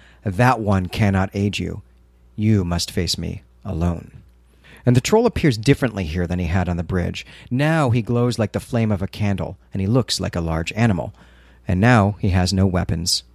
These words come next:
and no armor. But the troll is not interested in fighting. Instead, he wants to know about Doctor Finch.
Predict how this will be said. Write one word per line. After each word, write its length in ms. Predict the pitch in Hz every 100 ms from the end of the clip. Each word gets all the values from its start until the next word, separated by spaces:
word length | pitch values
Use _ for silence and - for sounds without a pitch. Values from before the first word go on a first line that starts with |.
| _
and 120 | - 82
no 140 | 80
armor. 420 | 82 117 95 - _ _ _ _ - -
But 100 | 147
the 60 |
troll 280 | 156 196 190
is 80 | 151
not 180 | 160 139
interested 480 | 165 117 92 95
in 100 | 90
fighting. 440 | 85 85 82 82 - _ _
Instead, 440 | 117 - 196 156 107
he 260 | 101 -
wants 240 | 170 139 -
to 100 | 117
know 120 | 101
about 220 | 95 98
Doctor 280 | 104 98 95
Finch. 360 | - 170 -